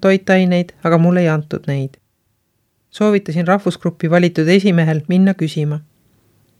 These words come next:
Olin ise sel ajal büroos ja lubasin toetada palvet. Hommikul tuligi mees ja kandis palve ette.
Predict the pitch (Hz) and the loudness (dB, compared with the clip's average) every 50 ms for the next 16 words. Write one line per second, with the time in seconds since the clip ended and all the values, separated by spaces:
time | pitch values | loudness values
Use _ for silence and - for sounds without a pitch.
0 | _ - 170 170 175 180 170 175 196 - 233 190 - 180 180 180 170 165 160 156 | _ -2 0 2 2 2 2 2 2 2 0 0 0 -2 -2 0 0 0 -2 -2
1 | 156 160 170 170 190 214 226 202 180 175 - - - 165 156 165 175 190 190 - | -2 -2 -2 0 2 2 2 2 0 -2 -6 -10 -8 -6 -4 -2 0 0 0 0
2 | 208 196 175 165 160 160 160 - 175 180 180 - 160 156 156 151 151 151 151 _ | 0 0 0 0 -2 -2 -4 -6 -6 -6 -4 -4 -4 -4 -4 -4 -6 -8 -10 _
3 | - - _ _ _ _ _ _ _ _ _ _ _ _ _ _ _ _ _ _ | -20 -20 _ _ _ _ _ _ _ _ _ _ _ _ _ _ _ _ _ _
4 | _ - 208 208 190 - - 165 165 160 202 214 220 190 - 180 180 185 190 180 | _ 2 2 2 2 0 -2 -4 0 2 2 2 2 2 0 0 2 2 2 2
5 | 175 - 180 165 175 180 175 165 170 160 - - 175 175 180 170 156 156 156 151 | 0 -2 -2 -2 0 0 0 0 -4 -6 -4 -4 -2 -2 -2 -2 -2 -2 -4 -6
6 | - _ _ - 147 | -8 _ _ -10 -10